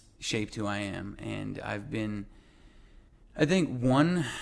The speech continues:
when I was young, they were placed in my life. No, no doubt about it. I read this book called Fathered by God, and, uh, as an adult, actually read it a few months ago.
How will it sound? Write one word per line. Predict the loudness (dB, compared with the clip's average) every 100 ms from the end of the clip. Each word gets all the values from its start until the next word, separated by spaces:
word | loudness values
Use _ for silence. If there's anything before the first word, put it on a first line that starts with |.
| -8 0
when | 4
I | 4
was | 4 2
young, | 2 4 4 4 2
they | 2 2
were | 2
placed | 2 2 2
in | -2
my | 0
life. | 0 -2 -6 -14 -8
No, | -2 0 0 0
no | 0 0
doubt | 2 2 2
about | 0 0 0
it. | -2 -6
I | -4 -4 -2
read | -4 -4
this | -6
book | -4 -4
called | -2 -4 -2
Fathered | -2 0 -2 -2
by | -2
God, | -2 0 0 0 -2
and, | -4 -4 -2 -2 -4 -6 -8
uh, | -6 -6
as | -6 -6
an | -6
adult, | -4 -2 -4 -4
actually | -6 -6 -8 -6
read | -6
it | -6 -10 -18 -20 -20 -20 -20 -20 -20
a |
few | -8 -4
months | -2 -2 -4
ago. | -6 -4 -4 -6